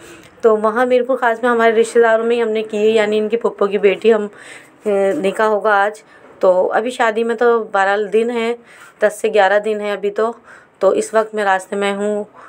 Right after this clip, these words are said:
और आपको हम मीरपुर ख़ास का रास्ता भी दिखाएंगे। बहुत ज़बरदस्त रास्ता है। मीरपुर जाती हूँ तो मुझे अपने बचपन की इतनी यादें, अ, याद आती हैं कि हम लोग जाते थे जब गांव होता था बिल्कुल,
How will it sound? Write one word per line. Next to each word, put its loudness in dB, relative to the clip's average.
और 2
आपको -2
हम 0
मीरपुर -4
ख़ास -2
का 0
रास्ता -2
भी -4
दिखाएंगे। -6
बहुत -6
ज़बरदस्त -2
रास्ता -2
है। -4
मीरपुर 2
जाती 0
हूँ -2
तो -2
मुझे 0
अपने -2
बचपन 0
की 0
इतनी 0
यादें, 0
अ, -4
याद 0
आती 0
हैं 0
कि 4
हम -4
लोग 2
जाते 0
थे 4
जब 2
गांव 0
होता 0
था 2
बिल्कुल, -2